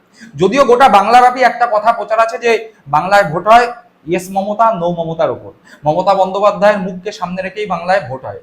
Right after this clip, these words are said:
এ কথা কেউ অস্বীকার করে না। এ কথা তৃণমূল কংগ্রেস তো নয়, সিপিএম, বিজেপি,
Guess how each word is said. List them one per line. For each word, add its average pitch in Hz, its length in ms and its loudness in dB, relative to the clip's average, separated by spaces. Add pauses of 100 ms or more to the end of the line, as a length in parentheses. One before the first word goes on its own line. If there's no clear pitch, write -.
(220)
এ 202 160 0
কথা 208 220 6 (320)
কেউ 240 120 2
অস্বীকার 185 400 0
করে 120 200 -8
না। 104 120 -16 (120)
এ 135 100 -18
কথা 160 160 -4
তৃণমূল 180 480 -8
কংগ্রেস 208 320 -6
তো 202 100 -14
নয়, 202 240 2 (380)
সিপিএম, 185 540 -6
বিজেপি, 175 380 -4